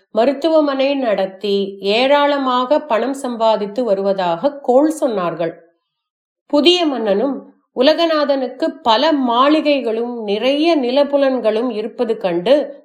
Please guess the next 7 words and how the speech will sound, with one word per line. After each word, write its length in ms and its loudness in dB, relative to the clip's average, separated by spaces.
எல்லாவற்றையும் 1000 0
பிடுங்கிக் 480 2
கொண்டு 600 -2
அவனது 440 0
இலவச 540 2
மருத்துவமனையையும் 1080 0
மூடிவிட்டு 760 0